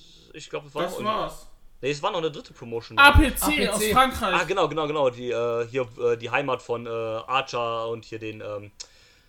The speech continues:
Speaker 1: Senza Volto und Angle Blanc. Apropos Senza Volto und Angle Blanc.
Speaker 3: Der Feser Gürser Preis geht hiermit an Drew.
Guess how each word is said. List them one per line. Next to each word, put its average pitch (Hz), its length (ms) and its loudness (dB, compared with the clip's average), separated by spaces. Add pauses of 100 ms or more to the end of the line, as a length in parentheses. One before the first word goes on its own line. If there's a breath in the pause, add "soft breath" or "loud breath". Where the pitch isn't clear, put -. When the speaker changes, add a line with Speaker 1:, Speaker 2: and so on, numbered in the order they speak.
Speaker 1:
Senza 135 360 0
Volto 139 280 0
und 123 120 -6
Angle 127 240 -2
Blanc. 123 420 0 (280)
Apropos 220 500 2
Senza 185 300 2
Volto 180 280 2
und 160 80 0
Angle 160 220 2
Blanc. 139 420 2 (2750 soft breath)
Speaker 3:
Der 156 80 -10
Feser 185 380 -2
Gürser 165 320 -2
Preis 147 520 -8
geht 151 220 -12
hiermit 143 300 -10
an 131 160 -6
Drew. 123 180 -8